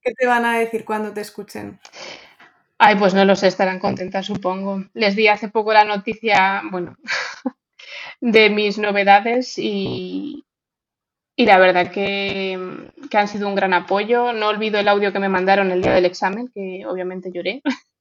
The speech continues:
Speaker 2: Pero vamos, muy bien. Eh, son, han sido un, un pilar importante.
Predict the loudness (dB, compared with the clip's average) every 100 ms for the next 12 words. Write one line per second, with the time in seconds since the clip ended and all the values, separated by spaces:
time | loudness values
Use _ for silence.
0 | -12 -12 _ _ -20 -18 -18 -20 -20 _
1 | _ 4 4 4 4 4 2 0 -6 -4
2 | -4 -4 -6 -12 -18 _ -12 -6 -6 -4
3 | -2 -2 -2 -6 -6 -6 -10 -14 -20 _
4 | _ 0 0 0 0 2 2 4 2 0
5 | -4 -6 -6 -6 -2 0 2 0 -2 -4
6 | -6 -8 -10 -14